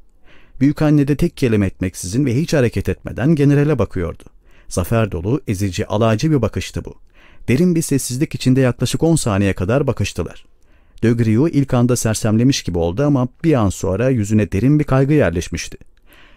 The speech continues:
Mademoiselle Blanche kaşları kalkık, ağzı bir karış açık, dik dik büyükanneye bakıyordu. Prens de Alman bilgin büyük bir ilgiyle bu sahneyi izliyorlardı.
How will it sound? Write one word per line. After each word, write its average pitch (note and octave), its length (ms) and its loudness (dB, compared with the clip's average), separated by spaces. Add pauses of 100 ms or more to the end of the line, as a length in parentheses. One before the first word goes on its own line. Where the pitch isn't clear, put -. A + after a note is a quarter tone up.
(160)
Mademoiselle C#3 580 2
Blanche B2 380 4
kaşları G2+ 420 2
kalkık, E2+ 460 -4
ağzı G2+ 320 0
bir B2 80 2
karış F#2+ 300 0
açık, - 340 -6
dik D3 200 -2
dik D#3 200 -6
büyükanneye A2 520 2
bakıyordu. E2 440 -6 (720)
Prens C3+ 320 2
de C#3+ 60 2
Alman B2+ 340 4
bilgin A2+ 340 2
büyük B2 280 0
bir A#2+ 60 2
ilgiyle A2 420 2
bu C3+ 60 -2
sahneyi A#2 440 2
izliyorlardı. F2+ 640 -4